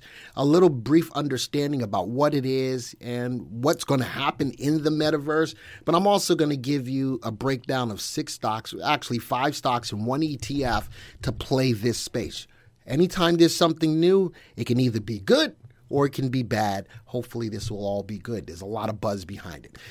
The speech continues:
If you're brand new to the channel, by all means, I ask you to hit the subscribe button, hit the bell icon so that you'll be alerted to when new videos like this come out.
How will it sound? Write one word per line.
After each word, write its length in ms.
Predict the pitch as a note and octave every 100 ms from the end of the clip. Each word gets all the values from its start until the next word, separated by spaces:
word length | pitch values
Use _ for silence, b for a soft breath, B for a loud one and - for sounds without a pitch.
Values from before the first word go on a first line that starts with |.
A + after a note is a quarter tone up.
| B
If 180 | D3+ C#3
you're 120 | C#3+
brand 340 | A#2 E3+ G3+
new 160 | F#3 F3+
to 140 | -
the 80 | D3+
channel, 360 | C3 E3+ D#3+ D#3+
by 220 | A#2+ B2
all 160 | C#3+ D3
means, 320 | D3+ D3+ A#2+
I 140 | A2+
ask 360 | A#2 B2 B2 -
you 80 | A#2
to 80 |
hit 280 | F#2 A#2 B2+
the 80 | F2+
subscribe 580 | - F#2+ - C3 B2+ -
button, 320 | B2+ A#2+ B2+ B B
hit 240 | - D#4 -
the 40 |
bell 320 | A2+ B2+ A#2+
icon 520 | G#2+ A#2+ - B2 B2+
so 100 | A#2
that 140 | G#2+ F#2
you'll 160 | C3
be 140 | B2+ C3+
alerted 420 | A#2 A#2 B2 A#2+
to 80 | A2+
when 200 | A2 A2
new 140 | D3
videos 460 | C3 B2+ B2+ A#2 G2+
like 180 | F#2 -
this 180 | C#3+ -
come 200 | C3+ B2+
out. 240 | C3 C3